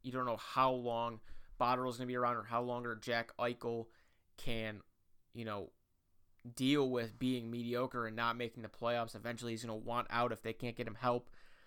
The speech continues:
I think Rossi's a guy that can step in and make an impact, hopefully this year if we were able to get him. Um, there is talk that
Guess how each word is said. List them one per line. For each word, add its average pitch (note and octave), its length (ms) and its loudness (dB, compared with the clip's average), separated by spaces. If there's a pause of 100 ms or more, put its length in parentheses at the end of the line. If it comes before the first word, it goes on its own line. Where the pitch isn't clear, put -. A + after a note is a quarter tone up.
(260)
I B2 60 -6
think A#2 200 -2
Rossi's B2+ 440 2
a A#2 40 -4
guy B2 320 4
that A2+ 220 0
can G#2+ 160 -10
step - 380 0
in B2 120 -2
and A2+ 140 -6
make A#2+ 220 -4
an G#2+ 160 -10
impact, B2+ 540 -2
hopefully D3 540 -2
this C3+ 240 -2
year C3+ 160 -4
if B2+ 100 -8
we B2+ 120 -2
were A#2+ 120 0
able A2+ 140 -6
to G#2+ 80 -8
get A#2 240 -4
him. B2+ 260 -6 (760)
Um, G2+ 300 -4 (840)
there B2+ 180 4
is D#3+ 260 2
talk C#3+ 440 6
that A#2+ 320 2